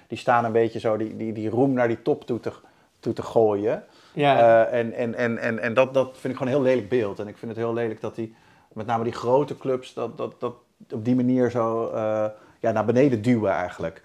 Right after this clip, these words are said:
Speaker 1: En dat het toch ook weer voor die, voor die, voor die, eh, de echte maker dan weer belangrijk is om een klein beetje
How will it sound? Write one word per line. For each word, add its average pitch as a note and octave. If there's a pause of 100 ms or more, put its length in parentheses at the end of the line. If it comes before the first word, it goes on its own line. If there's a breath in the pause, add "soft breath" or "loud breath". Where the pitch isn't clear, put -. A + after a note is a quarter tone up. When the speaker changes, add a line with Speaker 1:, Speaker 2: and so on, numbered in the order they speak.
(280 loud breath)
Speaker 1:
En G#2+
dat G#2+
het A#2
toch C3+
ook B2+
weer A#2+
voor A#2+
die, A#2
voor A#2+
die, A#2
voor A#2
die, A2
eh, E2+ (240)
de -
echte -
maker A#2
dan A2
weer A2
belangrijk A#2
is A2
om A#2
een A2
klein A2+
beetje A2+